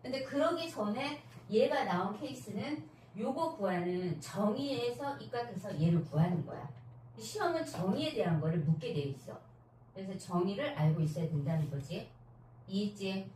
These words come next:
그럼 너희들은 싫어, 짜증이 나. 왜냐면 정의로 못 풀어라면 싫어하거든.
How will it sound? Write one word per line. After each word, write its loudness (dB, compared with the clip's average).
그럼 -4
너희들은 2
싫어, 0
짜증이 -2
나. 0
왜냐면 0
정의로 -2
못 -2
풀어라면 -2
싫어하거든. -4